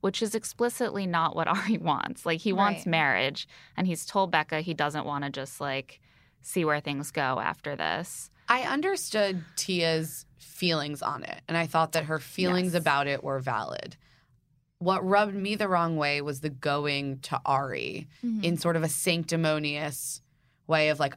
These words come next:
Speaker 3: "I'm just looking out for you," when ultimately she's looking out for herself. And
Speaker 1: Yeah.
Speaker 3: that's fair, but,
Speaker 2: Yeah.
Speaker 3: like, I don't know. The way it was framed sort of bothered me. And I also just, this late in the game,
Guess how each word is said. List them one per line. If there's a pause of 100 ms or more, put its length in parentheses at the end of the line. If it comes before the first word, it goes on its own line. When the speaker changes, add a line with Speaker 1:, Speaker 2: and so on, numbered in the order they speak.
Speaker 3:
"I'm
just
looking
out
for
you,"
when
ultimately (640)
she's
looking
out
for
herself.
And
Speaker 1:
Yeah.
Speaker 3:
that's (180)
fair,
but,
Speaker 2:
Yeah.
Speaker 3:
like, (440)
I
don't
know.
The
way
it
was
framed
sort
of
bothered
me.
And
I
also
just,
this
late
in
the
game,